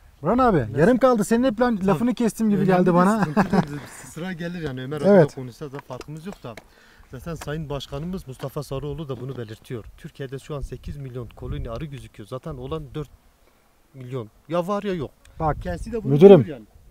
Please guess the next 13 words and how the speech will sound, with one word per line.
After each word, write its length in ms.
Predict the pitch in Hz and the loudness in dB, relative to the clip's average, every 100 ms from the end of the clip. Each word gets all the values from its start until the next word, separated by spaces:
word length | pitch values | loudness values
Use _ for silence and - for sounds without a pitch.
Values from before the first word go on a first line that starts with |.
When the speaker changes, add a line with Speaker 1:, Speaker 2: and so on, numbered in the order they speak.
| - - | -14 6
Speaker 1:
çok 220 | 214 175 | 8 8
güzel 220 | 180 185 | 8 8
bir 60 | 170 | 10
yere 160 | 170 | 10
Speaker 2:
Yani 80 | 165 | 10
Speaker 1:
girdi. 140 | 143 120 | 8 6
Speaker 2:
sekiz 120 | 117 | 0
milyon 180 | 127 131 | -2 -8
koloni 260 | 208 247 226 | -8 -6 -6
gözüküyor 520 | 185 151 147 196 269 277 - | -6 -8 -8 -4 -4 -4 -4
ama 180 | 202 226 | 0 0
Türkiye'de 500 | - 240 208 196 233 | 0 -4 -2 0 2
var 160 | 254 | 0